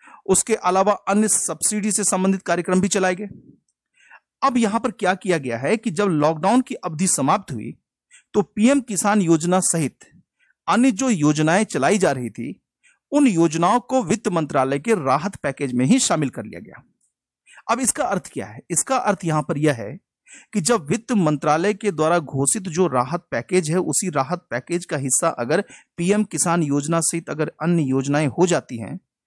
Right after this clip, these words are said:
तो मतलब यह कि सरकार के द्वारा अतिरिक्त व्यय नहीं किया जा रहा है।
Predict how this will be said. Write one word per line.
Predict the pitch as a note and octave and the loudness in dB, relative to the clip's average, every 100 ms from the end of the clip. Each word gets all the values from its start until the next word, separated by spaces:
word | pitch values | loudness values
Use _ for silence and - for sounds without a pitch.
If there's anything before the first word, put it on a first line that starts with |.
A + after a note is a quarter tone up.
| _ _ | _ _
तो | - | -2
मतलब | A#2+ A#2+ E3+ G#3 | 0 2 0 0
यह | F#3+ | -2
कि | A#3 | -2
सरकार | A3+ C#3+ C3+ B2+ F3+ | -4 -4 -2 -2 -2
के | C#3+ | -4
द्वारा | C3 B2+ | -4 -2
अतिरिक्त | F3 - D3+ - G#3+ - | -2 -4 -8 -4 -6 -6
व्यय | D3+ C3+ E3+ | -4 0 2
नहीं | G#3 F3 F#3+ | 2 2 2
किया | F#3+ B2+ | 2 -2
जा | A2+ | -4
रहा | - | -12
है। | - | -16